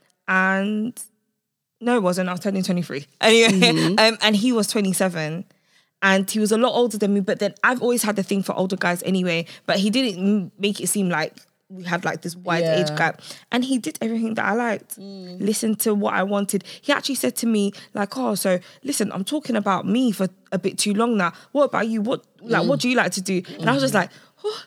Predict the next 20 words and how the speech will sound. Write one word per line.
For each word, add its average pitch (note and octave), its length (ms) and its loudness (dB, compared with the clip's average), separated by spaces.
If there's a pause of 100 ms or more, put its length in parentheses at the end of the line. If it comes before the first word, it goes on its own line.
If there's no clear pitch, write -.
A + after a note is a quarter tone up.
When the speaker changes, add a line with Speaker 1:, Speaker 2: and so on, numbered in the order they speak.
(240)
Speaker 1:
What? C4+ 300 -4 (200)
Some F#3 220 2
guy's B3+ 200 4
asking E3+ 280 2
Speaker 2:
Mm. - 40 0
Speaker 1:
about - 180 -2
me." A#3 240 0
Speaker 2:
<laughs> A#3+ 420 0
Speaker 1:
That's C4 180 2
how D4+ 120 2
he A3 100 2
got G#3+ 240 0
me. F#3 320 2
Speaker 2:
Uh. E3 320 -2
Speaker 1:
Literally G#3+ 460 0
dates. A3 500 0
I G3+ 160 4
never A#3+ 640 2
ever A3 260 2
once G3+ 400 0